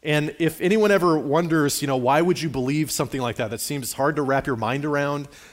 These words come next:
Why, why are Christians all about the Trinity?" This is one of the passages you can point 'em to, because we see all three members of the Trinity present in this story.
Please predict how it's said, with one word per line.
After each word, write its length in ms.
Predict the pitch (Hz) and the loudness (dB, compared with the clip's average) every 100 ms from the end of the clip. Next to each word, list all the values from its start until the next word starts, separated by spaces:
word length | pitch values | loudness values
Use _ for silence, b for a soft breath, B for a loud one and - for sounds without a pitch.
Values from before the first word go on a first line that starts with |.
| B | B
Why, 180 | 123 135 | 0 0
why 360 | 135 131 147 170 | 2 2 4 4
are 520 | 139 139 131 123 - - - | 2 2 4 2 -2 -12 -16
Christians 460 | - 156 - 135 135 | -6 -4 -4 -4 0
all 120 | 127 | 0
about 200 | 127 120 | 0 -2
the 80 | 123 | -6
Trinity?" 340 | 135 120 104 | -8 -8 -6
This 220 | 101 147 | -6 -4
is 120 | 175 | -4
one 160 | 123 139 | -2 -2
of 40 | |
the 80 | 143 | -2
passages 500 | - 117 131 120 123 | -2 -2 -2 -6 -10
you 60 | 113 | -10
can 160 | 143 | -12
point 200 | 123 190 | -8 -8
'em 80 | 190 | -8
to, 180 | 110 110 - b b b b b - | -10 -16 -20 b b b b b -10
because 280 | 139 160 | -2 0
we 100 | 135 | 0
see 200 | 156 175 | -2 0
all 220 | 160 147 165 | 2 4 4
three 180 | 202 | 2
members 340 | 196 160 160 156 | 0 2 0 -2
of 60 | |
the 80 | 135 | -4
Trinity 540 | 123 165 156 120 117 113 | -6 -4 -2 -2 -4 -6
present 580 | - - 143 131 120 - | -8 -2 -2 -2 -6 -8
in 140 | 127 | -8
this 140 | 117 | -6
story. 500 | - - 123 113 98 | -6 -8 -6 -6 -8